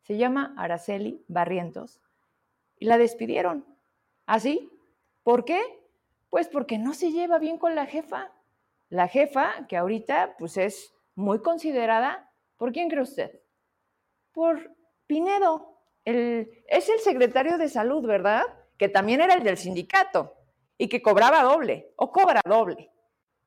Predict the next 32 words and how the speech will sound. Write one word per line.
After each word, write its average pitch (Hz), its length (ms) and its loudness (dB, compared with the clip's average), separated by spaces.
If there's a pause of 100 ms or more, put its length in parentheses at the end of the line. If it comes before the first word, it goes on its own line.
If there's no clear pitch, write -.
Pero 302 240 4
¿quién 302 240 -2
cree 320 240 -2
que 320 100 -2
lo 302 160 2
puso? 302 540 -2 (180)
Ah, 311 160 2
cobra 339 320 4
triple, 339 380 2
¿verdad? 214 300 2 (300)
Sí, - 140 -6
es 196 140 -4
cierto. - 340 -10 (640)
Lo - 80 -8
puso 392 240 -2
David 226 260 0
Monreal. 240 480 -6 (1000)
Y 269 220 -2
no 180 180 -4
lo 208 180 -2
quita, - 380 -10 (440)
y 170 100 -6
hágale 196 340 -2
como - 280 -10
quiera. 156 260 -8 (640)
Pero 220 160 0
mientras 302 600 -4
tanto, 202 720 -4
el 160 120 -6
hostigamiento, 185 960 -4 (260)
el 190 100 -4
acoso, 180 800 -2